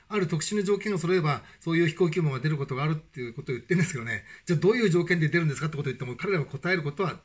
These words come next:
できないわけですよ。なぜならば、もともとはそれは嘘だからね。で、基本的にですね、現在のエン-、飛行機のエンジンではね、基本的にそういう煙は出ないんです。ラインって、あの、煙、ひ-、白いラインとか、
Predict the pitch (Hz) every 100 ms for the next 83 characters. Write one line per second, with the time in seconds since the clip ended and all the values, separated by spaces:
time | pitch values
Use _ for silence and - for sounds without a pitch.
0 | - 151 160 143 101 95 104 143 156 151
1 | 127 120 135 160 185 160 139 123 151 175
2 | 120 98 143 - _ - - 165 185 185
3 | 185 214 202 147 123 - - - - -
4 | - 175 208 170 147 120 110 _ - 160
5 | 165 - - 185 156 127 139 127 123 107
6 | 104 98 - 185 208 202 202 190 - -
7 | - 190 175 180 170 180 147 185 147 101
8 | - _ _ - 147 151 143 - - 139
9 | 131 131 131 127 143 143 151 - - -
10 | 156 151 131 151 143 107 143 104